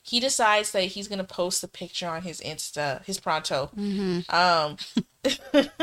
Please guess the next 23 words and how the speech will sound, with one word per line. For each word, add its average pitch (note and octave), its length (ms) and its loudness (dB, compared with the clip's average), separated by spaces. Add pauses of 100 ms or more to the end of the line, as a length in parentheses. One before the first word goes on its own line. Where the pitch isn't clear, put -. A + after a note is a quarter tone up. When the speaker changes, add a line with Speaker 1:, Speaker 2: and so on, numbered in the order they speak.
(560)
Speaker 1:
his A#3 220 0
Pronto B3 400 4
of, F#3 520 6 (600)
like, F#3+ 280 2
a F#3+ 60 0
picture C4 340 -2
he B3 180 -6
took A#3 300 0
without G3 360 0
Kiki's G3 400 -10
permission F#3 580 -4
of F3+ 80 2
Speaker 2:
Yeah. C#3+ 240 4
Speaker 1:
her E3+ 60 4
backside. D3 640 0 (160)
Speaker 2:
Yeah. D3 240 -2
Speaker 1:
You C#4 60 0
can't A#4 300 0
really E4 240 0
tell B3 260 4
that A#3 140 4
it's F3 140 0
her, G#3+ 360 2